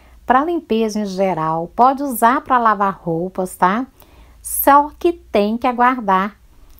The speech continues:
duas semanas pra vocês começarem a utilizar, pra ele poder regular o P H. Então, vocês deixam ele no balde aí aberto vinte e quatro horas, depois coloca naquelas garrafas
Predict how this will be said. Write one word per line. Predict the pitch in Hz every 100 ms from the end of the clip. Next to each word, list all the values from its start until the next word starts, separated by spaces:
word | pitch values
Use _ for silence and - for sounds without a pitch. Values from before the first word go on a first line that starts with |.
| _
duas | 190 190 254 330
semanas | - 311 262 196 190 202 -
pra | 220
vocês | 214 226 226 220
começarem | - 233 247 294 302 - 220 208
a | 214
utilizar, | - 226 240 240 202 190 226 - _ _ _ - _ _
pra | 240
ele | 233
poder | 233 269 233
regular | 240 240 233 240 208
o |
P | 208 220
H. | 233 208 151 120 - - -
Então, | 180 214
vocês | 240 269 277
deixam | 214 226 294 277
ele | 254
no | 233
balde | 180 170 175 175
aí | 170
aberto | 165 151 156 156
vinte | 185 277
e | -
quatro | 214 202 185
horas, | 156 147 160 - - _ -
depois | 190 202 240 262
coloca | 277 240 233 240
naquelas | 226 254 285 285
garrafas | 226 208 202 208 196